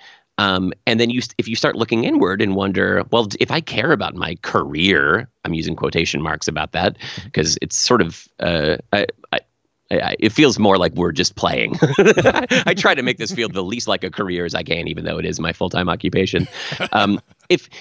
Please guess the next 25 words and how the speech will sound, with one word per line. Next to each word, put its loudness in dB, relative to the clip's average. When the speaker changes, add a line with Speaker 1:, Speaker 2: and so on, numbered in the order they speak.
Speaker 1:
if 0
you -2
care 2
about 2
the 0
career 0
or 4
the 0
brand, 2
you're, 4
uh, 4
you're 4
crazy 2
for 2
not 2
doing 0
this. -10
You -2
need 2
to -2
be 0
doing 0
this. 2
This 2
is 0